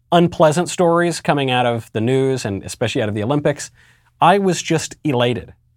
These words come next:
And so I'm very pleased to be joined by Lindsay Flock. Lindsay, thank you for being here.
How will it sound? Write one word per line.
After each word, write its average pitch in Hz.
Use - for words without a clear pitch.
And 113
so 123
I'm 107
very 127
pleased 117
to -
be 104
joined 107
by 101
Lindsay 117
Flock. 117
Lindsay, 143
thank 151
you 151
for 147
being 165
here. -